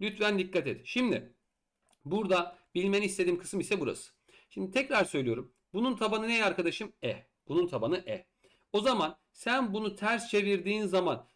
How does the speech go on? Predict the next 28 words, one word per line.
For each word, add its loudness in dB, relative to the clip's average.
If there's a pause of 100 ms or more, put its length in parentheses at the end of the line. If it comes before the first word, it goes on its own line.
(200)
üç -2
aşağı 4
geldi, 4
e 2
yukarı 4
çıktı -4
mı? 0
Çıktı. -4 (320)
O -2
zaman 2
artık -4
buradaki 2
sayı 4 (800)
e'den 2
farklı 0
bir -2
şeyse -2 (220)
buraya 4
logaritma 0
yazmak -8
zorundasın. -8 (260)
Bunu -2
bir 0
önceki -4
soruda -6
da -2
söyledim -8
sana. -16